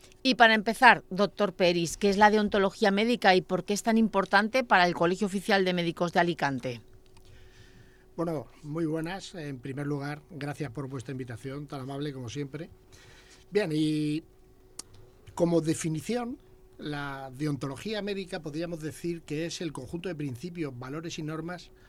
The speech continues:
Speaker 2: que orientan cómo debe actuar un médico en el ejercicio de su profesión. Nos dice no solo qué podemos hacer, sino sobre todo cómo deberos-, cómo debemos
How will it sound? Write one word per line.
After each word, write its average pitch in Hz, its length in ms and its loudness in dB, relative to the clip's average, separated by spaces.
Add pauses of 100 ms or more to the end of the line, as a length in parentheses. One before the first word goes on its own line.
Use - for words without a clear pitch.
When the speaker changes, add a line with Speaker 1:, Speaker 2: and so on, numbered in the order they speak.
(440)
Speaker 2:
que 151 200 -2
orientan 185 800 -6 (480)
cómo 220 200 0
debe 196 240 -4
actuar 180 400 -6
un 165 160 -6
médico 180 300 -8
en 175 80 -4
el 147 80 -6
ejercicio 156 640 -10 (220)
de 156 180 -8
su 170 320 -8 (260)
profesión. 117 720 -10 (400)
Nos 131 300 -6
dice 185 540 -8 (380)
no 160 280 -4
solo 151 480 -4
qué 151 100 -4
podemos 143 320 -6
hacer, 196 320 -6 (540)
sino 220 340 -6
sobre 170 240 -6
todo 175 400 -6 (300)
cómo 196 260 -2
deberos-, 165 640 -6
cómo 196 220 0
debemos 170 640 -4